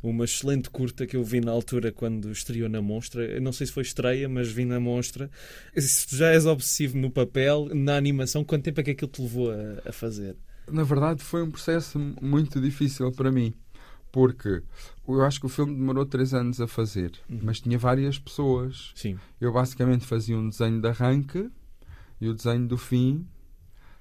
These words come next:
Speaker 2: ah, e depois a animação, que eu não sei, não sei animar. Portanto, foram os animadores, e não, não sei, nem teria tempo,
Speaker 1: Claro,
Speaker 2: porque
Speaker 1: claro,
Speaker 2: demora.
Speaker 1: claro.
Speaker 2: Então, foram vários, eh, várias, eh, várias pessoas a fazer a animação do, do filme.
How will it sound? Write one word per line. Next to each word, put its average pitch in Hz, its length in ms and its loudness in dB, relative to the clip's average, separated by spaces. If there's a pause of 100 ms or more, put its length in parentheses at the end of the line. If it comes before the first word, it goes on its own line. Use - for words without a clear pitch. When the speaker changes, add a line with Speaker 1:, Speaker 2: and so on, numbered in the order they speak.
(180)
Speaker 2:
ah, 127 360 4
e 135 80 2
depois 147 260 0
a 135 80 4
animação, 131 480 2
que 131 100 -4
eu 135 60 2
não 123 100 2
sei, 131 320 2
não 131 140 0
sei 131 240 2
animar. 131 540 0 (380)
Portanto, - 260 -6
foram 113 180 0
os 113 140 0
animadores, 120 720 2 (120)
e 107 40 -6
não, 117 160 0
não 120 200 0
sei, 131 160 0
nem 175 140 0
teria 190 320 -2
tempo, 185 400 -4
Speaker 1:
Claro, 120 320 -2
Speaker 2:
porque 107 140 -10
Speaker 1:
claro, 113 160 -2
Speaker 2:
demora. 131 220 2
Speaker 1:
claro. 101 220 -6 (220)
Speaker 2:
Então, 139 200 4
foram 135 300 2
vários, 127 560 2
eh, 104 180 -2
várias, 110 540 -2
eh, 104 220 -6
várias 107 320 -2
pessoas 214 380 -2
a 117 40 -2
fazer 110 380 -2
a 110 80 0
animação 110 640 -2
do, 117 420 -4
do 120 140 -2
filme. 113 460 0